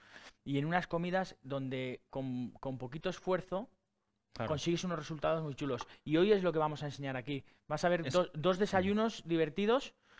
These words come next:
Speaker 1: que, que, bueno, pues puedes jugar con ellos sin que ser. Yo creo que con eso tenemos para,
Speaker 2: ¿Tenemos
Speaker 1: para,
Speaker 2: suficiente?
Speaker 1: sí, vamos a hacer dos tortillitas. Mira,
Speaker 2: Pues ahí tienes.
Speaker 1: vamos a hacer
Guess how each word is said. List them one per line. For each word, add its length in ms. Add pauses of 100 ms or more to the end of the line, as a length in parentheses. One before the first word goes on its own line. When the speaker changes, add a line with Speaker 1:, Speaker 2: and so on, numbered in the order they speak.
(440)
Speaker 1:
que, 460
que, 140
bueno, 260
pues 160
puedes 280
jugar 300
con 160
ellos 300
sin 380
que 100
ser. 180
Yo 100
creo 160
que 60
con 140
eso 220
tenemos 340
para, 240
Speaker 2:
¿Tenemos 200
Speaker 1:
para, 160
Speaker 2:
suficiente? 320
Speaker 1:
sí, 40
vamos 220
a 40
hacer 180
dos 120
tortillitas. 520 (560)
Mira, 180
Speaker 2:
Pues 140
ahí 100
tienes. 120
Speaker 1:
vamos 160
a 40
hacer 280